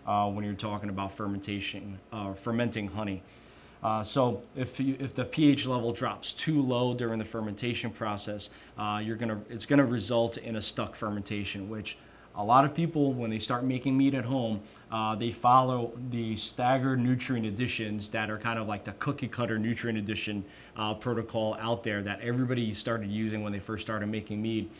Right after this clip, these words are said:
And they will still run into sluggish or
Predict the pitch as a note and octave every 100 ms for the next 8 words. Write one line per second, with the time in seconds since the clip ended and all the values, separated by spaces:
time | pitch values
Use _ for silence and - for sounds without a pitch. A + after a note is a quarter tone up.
0 | - - - B2 A#2+ A#2+ B2 - C3 C#3
1 | C3 - - D#3 D#3+ C#3 C3+ B2 C3 C3+
2 | - B2+ A#2+ A#2 - - A#2+ C3 C3 B2
3 | A#2+ - B2 A2+ A2 G#2+